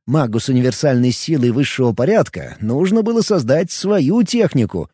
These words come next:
а не слепо полагаться на чужие. И я смог это сделать. Не опозорил предков, которые и не такое могли сотворить. Осталось лишь закрепить новые знания на практике и развить технику до чего-то более масштабного.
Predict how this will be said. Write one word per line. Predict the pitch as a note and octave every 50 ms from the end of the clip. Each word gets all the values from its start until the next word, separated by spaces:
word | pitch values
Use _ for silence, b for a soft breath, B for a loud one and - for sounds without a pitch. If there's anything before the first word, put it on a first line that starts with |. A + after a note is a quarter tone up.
| _ _
а | - F3+
не | A3+ A#3 A#3
слепо | F3 - - C3+ A#2 - B2
полагаться | - C3+ C3 D3+ D#3+ E3 D#3 B2+ - - - D3
на | D#3+ F#3+
чужие. | F3 - G#3+ F#3 B2 G2 - - A1+ A1+ - - _ _ _ _ _ -
И | B2+ D3+
я | D3+ C#3 B2 A2+ G#2 G2+ G2+ A#2 C3+ - _ _
смог | - - - F3 D3+ C3 C3 - -
это | E3 E3 G3+
сделать. | G3 G3+ A3 A3+ - D2 C#2+ - - - - _ _ _ _ _ _ _ _ _ _
Не | - F2+ G#2 A#2
опозорил | C3+ E3 - - F3 F#3+ D#3 D3 F#3 G#3 G#3 G#3 G3+ B2
предков, | - D#3 E3+ G3+ A3 F#3 - - F2 D2 - - -
которые | - B2 - C3+ C#3+ D3+ D3+ D3+ D3+ D3
и | C#3+
не | D#3 D#3+ D3+
такое | - D3 B2 - - - F2 - -
могли | D3 A#2+ A2 A2+ A2+ G#2+
сотворить. | - - G#2+ - G#2 F#2 D#2+ - - - - - _ _ _ _ _ _ _ _ _ _
Осталось | - B2 D4 G#3+ - - G#3+ G#3+ G#3 G3+ F#3 - G#3
лишь | G#3 A3 F#3 D3
закрепить | E3 G#3 - G#3+ G#3+ G#3 F3 C3 A2+ F#2+ - C3
новые | B2+ B2 A#2 A2+ A#2 A#2 A2+
знания | G#2 A#2 E3 G3 E3 C3 B2+ A#2+ A#2
на | A#2+ A2+
практике | - A#2+ C3+ C#3 D3 - B2+ - - F#2
и | E2 D#2 A#2+ D3
развить | F3 G3+ G#3+ G3 G#3 A3+ F3+ -
технику | - - A#3 G3+ - F#3 F#3+ F3 - G3
до | F3 E3 G#3
чего-то | F3 - A3 G#3 - - G3
более | E3+ D3 E3+ A3+ A3+ F3+ E3+ F3
масштабного. | E3+ F3 D#3+ - - - F2+ C#2 C#2 D2+ D2 C2 B1 -